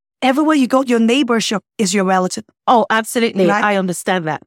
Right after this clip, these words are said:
Speaker 1: Right.
Speaker 2: I had the same thing.
Speaker 1: So you open the door, you see each other, uncle, auntie. You know
Speaker 2: Yeah.
Speaker 1: how to communicate. "Hi, uncle. Hi, auntie." But kids only come home, see parents. You don't say hi to next door.
Speaker 2: Yeah.
Speaker 1: And, um, I think because of that, kids here, once they grow up, their minds is, "I'm,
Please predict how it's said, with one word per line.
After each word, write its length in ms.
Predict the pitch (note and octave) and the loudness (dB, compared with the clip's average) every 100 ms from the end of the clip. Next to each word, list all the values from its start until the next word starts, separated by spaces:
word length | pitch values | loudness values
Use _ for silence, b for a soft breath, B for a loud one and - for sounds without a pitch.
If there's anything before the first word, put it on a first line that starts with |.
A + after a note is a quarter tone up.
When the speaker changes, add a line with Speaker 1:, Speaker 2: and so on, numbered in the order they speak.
| - | -2
Speaker 1:
Right. 200 | G#3+ A3 | 0 2
Speaker 2:
I 40 | |
had 100 | G#3+ | 0
the 80 | G3 | -2
same 320 | - F#3 E3+ | -2 -2 -2
thing. 160 | E3+ D3 | -6 -4
Speaker 1:
So 100 | C#3 | 0
you 140 | D4 - | 0 0
open 200 | F#4+ F#4+ | 0 2
the 80 | D#4+ | 2
door, 280 | B3+ D4 A4+ - _ - | 4 2 0 -6 _ 0
you 100 | C4+ | 0
see 240 | - E4 | 2 -2
each 220 | E4 D#4+ D4+ | 0 -2 0
other, 180 | D4 - | 0 0
uncle, 240 | D4+ - - | -2 -2 2
auntie. 260 | D4 - | 4 2
You 220 | G3 A3+ C#4 | -2 2 4
know 240 | D4 C4+ | 4 4
Speaker 2:
Yeah. 80 | G3 | 2
Speaker 1:
how 100 | D4+ | 2
to 160 | C4 - B _ | 2 -2 B _
communicate. 520 | C#4 C#4 E4+ D#4+ C#4+ | 4 4 4 2 -2
"Hi, 340 | A3+ D#4+ A4 D4+ | -4 -6 -6 -2
uncle. 300 | F4+ F4+ F#4+ | -2 -2 -4
Hi, 140 | - F#4 | -4 0
auntie." 340 | D4+ B3 - _ _ _ - | 2 0 -4 _ _ _ -2
But 160 | C#4 | -2
kids 380 | - F#4+ - - - | 0 -2 -2 -10 -2
only 320 | E4+ F4+ F#4 | 2 2 2
come 260 | - D4 E4+ | -2 2 4
home, 220 | D#4+ E4 | 6 4
see 220 | - D#4+ | 2 0
parents. 340 | C4 C#4 C4+ - | 2 2 2 0
You 100 | C4 | -2
don't 120 | B3 A#3+ | 0 0
say 120 | A#3 | 0
hi 160 | G#3 A#3 | 0 2
to 100 | A3 | 2
next 240 | G#3+ - | 2 0
door. 200 | A3 C4 - _ | 0 0 -2 _
Speaker 2:
Yeah. 80 | - D#4+ | -2 0
Speaker 1:
And, 160 | D4+ D4+ | 2 2
um, 200 | D4 C#4 - _ _ _ - | 2 0 -4 _ _ _ -4
I 80 | E4 | 0
think 160 | A4+ | 0
because 320 | E4 - D#4 | -2 -4 -2
of 140 | D4+ A3+ | -2 0
that, 380 | C4 C#4 G#3 G#3+ _ _ _ | 2 2 0 -4 _ _ _
kids 260 | - E4+ - | -4 -2 -2
here, 260 | - D#4+ E4 | 0 2 2
once 220 | D4+ D4+ | 0 0
they 100 | C#4 | 0
grow 240 | C4 C4+ | 2 2
up, 120 | D#4 - _ _ | 2 -2 _ _
their 80 | C4+ | 4
minds 320 | B3 D4+ F#4 | 6 4 2
is, 120 | D4+ - | 0 -2
"I'm, 160 | A3+ | -2